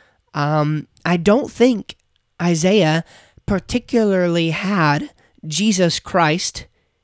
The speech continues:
in mind when he was writing. However, we know that that's who he was writing about, and that is something that God intended to communicate. So I think then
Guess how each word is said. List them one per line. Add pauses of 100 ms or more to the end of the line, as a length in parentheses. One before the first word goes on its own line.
(460)
in
mind (1400)
when
he
was
writing. (420)
However,
we
know (140)
that
that's
who
he
was
writing
about, (400)
and
that
is
something
that
God
intended
to
communicate. (420)
So (460)
I
think
then